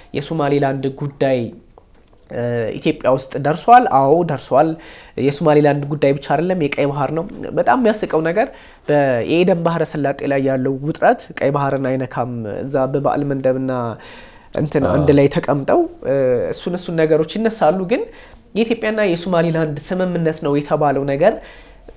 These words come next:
Speaker 1: እ፣ ነገሮችን ተሰናስነው እንዲመጡ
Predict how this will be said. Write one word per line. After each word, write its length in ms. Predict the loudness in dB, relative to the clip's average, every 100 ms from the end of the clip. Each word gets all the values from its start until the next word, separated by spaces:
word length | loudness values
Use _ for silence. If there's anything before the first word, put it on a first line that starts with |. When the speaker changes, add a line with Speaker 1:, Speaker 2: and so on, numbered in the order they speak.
| -20
Speaker 1:
እ፣ 120 | -12 -10 0
ነገሮችን 560 | 4 4 4 2 -2 -4 -8 -20 -20 -20 -20 -20 -12
ተሰናስነው 560 | -4 -2 0 0 2 0
እንዲመጡ 460 | 2 0 2 2